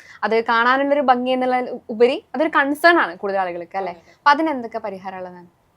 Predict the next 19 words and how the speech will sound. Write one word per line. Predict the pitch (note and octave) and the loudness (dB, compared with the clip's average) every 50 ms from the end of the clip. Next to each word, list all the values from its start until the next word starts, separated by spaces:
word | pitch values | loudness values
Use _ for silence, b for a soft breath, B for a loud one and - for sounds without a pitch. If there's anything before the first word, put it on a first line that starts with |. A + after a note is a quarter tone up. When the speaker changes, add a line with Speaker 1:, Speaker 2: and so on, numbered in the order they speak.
| _ _ _ - - - - G3 - | _ _ _ -20 -16 -16 -16 -14 -10
Speaker 2:
പ്രസവം, | G#3 G#3 G3+ - A#3+ A#3+ B3 C4 B3 A#3 - G3 - | -8 -8 -6 -4 -2 -2 0 0 -2 -4 -6 -6 -4
പ്രസവ | G#3 G3 - A#3 B3 A#3+ C#4 | -4 -2 0 -2 -2 0 0
സമയത്തായാലും | B3 B3 B3 A#3+ B3 B3 A3 G#3+ G3+ G3+ A3 A#3+ | -2 0 -2 -2 -2 -2 -2 -2 -2 -2 -4 -4
ബ്രെസ്റ്റ് | G#3 G#3 F#3 F#3 - - A3 G#3+ | -4 -4 -6 -6 -4 -4 -2 -2
വളരെയധികം | G3+ G3+ G3+ F#3+ G3+ G3+ F#3+ G3 G3 G3 G3 G3 | -2 -2 -2 -2 -4 -4 -4 -4 -4 -4 -4 -6
അങ്ങനെ | F#3+ F#3+ F#3+ F#3+ F#3+ G3 | -8 -8 -8 -8 -4 -4
ഹോർമോണൽ | F#3+ F#3+ F#3 G3 G3+ G#3 G3+ G#3 G3+ G3+ - G#3+ | -4 -4 -4 -4 -6 -6 -6 -6 -8 -8 -4 -4
ചേഞ്ചസ് | G3 F#3+ F#3 F#3+ F#3 - G#3+ | -4 -4 -4 -8 -8 -8 -6
കൊണ്ട് | G3 F#3 F3+ F#3+ | -6 -6 -4 -4
വളരെയധികം | F#3+ F#3+ F3+ F#3 F#3 F3+ G3 F#3 F#3+ | -6 -4 -4 -6 -6 -6 -6 -6 -4
വലുതാവുകയും | F3+ F3 F3+ F3+ F3 F#3+ F#3+ F#3 F3+ F#3 F#3+ G#3+ A3+ - b b b b b b b - F#3+ | -4 -4 -4 -4 -4 -4 -4 -2 -2 -2 -4 -4 -6 -10 b b b b b b b -10 -10
ഒക്കെ | F3+ - G#3 | -8 -6 -8
ചെയ്യും. | G3 - G3 E3+ F3+ G3 | -8 -4 -4 -4 -4 -4
പിന്നെ | G3 G3+ F#3+ G#3 G#3+ G#3+ G#3 G3 G3 - - F#3+ | -6 -8 -6 -6 -6 -6 -6 -8 -10 -12 -10 -2
ബ്രെസ്റ്റ് | G#3 G#3 G3 G3+ - B3 | -2 -2 -2 -2 -4 -6
ഫീഡിങ് | A#3+ G#3 A#3+ A#3+ A#3 A3+ | -4 -4 -4 -4 -6 -4
ചെയ്യുന്ന | A3 G#3 G#3 G#3+ G#3+ G#3 - | -4 -6 -6 -6 -8 -10 -10
സമയത്ത് | G#3 G3 F#3+ F#3 - A3 G#3+ - | -10 -10 -10 -10 -10 -12 -10 -8
കുറേ | G3 F#3+ G3 | -6 -6 -6